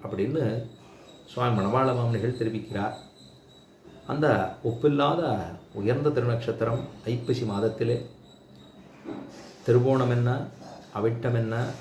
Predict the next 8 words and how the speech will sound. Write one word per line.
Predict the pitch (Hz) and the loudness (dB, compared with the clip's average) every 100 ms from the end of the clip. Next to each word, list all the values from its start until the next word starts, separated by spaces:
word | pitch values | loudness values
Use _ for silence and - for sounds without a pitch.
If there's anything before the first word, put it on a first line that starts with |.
| - | -14
சதயம் | - 95 87 113 110 | -10 -6 0 2 2
என்ன, | 92 85 85 - - - - - - - - | 0 -6 -10 -16 -20 -20 -20 -20 -20 -18 -4
இந்த | 120 | -2
மூணு | 101 110 139 165 160 | 0 0 0 0 -2
திருநக்ஷத்திரங்களும் | 143 127 127 123 135 123 131 123 123 131 147 - - - | -2 0 0 -2 -4 -4 -4 -2 0 0 0 -6 -10 -8
முதலாழ்வார்கள் | 107 117 135 127 127 123 113 107 - | -2 0 2 2 2 0 0 0 -2
அவதரித்ததான | 104 117 117 117 117 117 127 | -2 0 0 0 -2 0 -2
திருநக்ஷத்திரங்கள். | 131 104 101 - - 92 87 85 | -2 -6 -6 -6 -6 -6 -6 -8